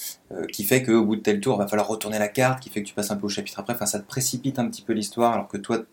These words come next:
t'es censé réussir à récolter des indices et tout ça. Et en fait, en te forçant là-dedans, bah, parfois, tu vas retourner des cartes qui disent, « Et voilà,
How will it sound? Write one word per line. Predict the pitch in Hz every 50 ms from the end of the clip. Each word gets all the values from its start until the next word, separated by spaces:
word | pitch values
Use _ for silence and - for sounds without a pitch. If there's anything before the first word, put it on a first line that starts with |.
| _ _
t'es | - - 98
censé | 98 - 101 101 - 107
réussir | 101 98 98 - 110 92
à | 87
récolter | 87 95 98 - 85 82 - 98
des | 95 87 85 90
indices | 90 87 85 98 101 95
et | 90
tout | - -
ça. | - - - - - - - _ - - - - - - - -
Et | 104
en | 101
fait, | 101 156 160 -
en | - 92
te | - - -
forçant | - - - - 143 - - - 147
là-dedans, | 143 123 113 104 123 151 151
bah, | 120 101
parfois, | - - 120 - - - 147
tu | 147 -
vas | 110 98
retourner | 101 123 127 131 131 127 120
des | 110 107 104
cartes | - 143 143 -
qui | - 107
disent, « | 104 117 120 120 - _ _ _ _
Et | - 175
voilà, | 185 180 175 175 175 -